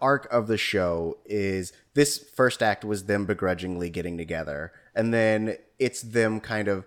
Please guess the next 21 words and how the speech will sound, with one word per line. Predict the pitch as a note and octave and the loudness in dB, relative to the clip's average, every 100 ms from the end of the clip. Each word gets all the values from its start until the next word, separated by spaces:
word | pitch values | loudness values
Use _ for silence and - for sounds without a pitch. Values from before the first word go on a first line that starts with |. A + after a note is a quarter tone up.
| - | -12
sniffing | - - C3+ B2+ B2+ | -12 -4 -2 0 2
around | A#2 G#2 G2+ G2+ G2 F#2+ - | 2 2 2 0 -2 -6 -8
trying | - G#2 F#2+ G2 | -4 -2 -2 -4
to | - G2+ - _ | -6 -6 -8 _
either | - G2 | -4 -2
get | F2 F#2 C#3+ | -2 -4 0
money | D#3 F#3 F3+ E3+ E3+ - _ _ | 2 4 4 2 0 -6 _ _
or | A#2+ B2 A2+ A2+ G#2+ G2+ G2+ - | 0 4 4 6 6 4 2 -4
trying | - - A2+ G#2+ G#2+ G2 | -8 -2 0 2 0 -4
to | - A2+ G#2 G2+ | -4 -2 0 -2
follow | - A2 G#2+ G#2+ | -4 -2 2 2
some | - A2+ G#2 G2 - - | 0 -2 -2 -4 -8 -16
clues | - A#2 A2 A2 | -2 2 2 0
that | G#2 | -2
they | G2+ | -2
get. | G2+ G2 G2+ - - | 0 0 -2 -10 -6
So | - A#2+ | 2 2
essentially, | - C3+ - C3 A#2 A2 - | 2 0 0 0 2 0 -2
it's | B2 - | -4 -2
a | A#2+ | 0
mix | A#2+ C3 B2+ - | 0 0 -2 -6